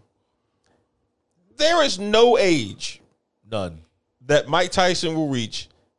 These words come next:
Speaker 1: where he cannot whoop my ass.
Speaker 2: This is true. This is true.
Speaker 1: I, I, there is no doubt in my mind that there is never going to be a point in that man's life. He could be a double arm amputee.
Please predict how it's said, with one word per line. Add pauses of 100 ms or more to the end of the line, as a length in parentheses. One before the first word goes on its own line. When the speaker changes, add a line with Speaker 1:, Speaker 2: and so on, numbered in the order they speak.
Speaker 1:
where
he
cannot
whoop
my
ass. (200)
Speaker 2:
This
is
true. (760)
This
is
true. (680)
Speaker 1:
I, (1080)
I,
there
is
no
doubt
in
my
mind
that
there
is
never
going
to
be
a
point
in
that
man's
life.
He
could
be (380)
a
double
arm
amputee.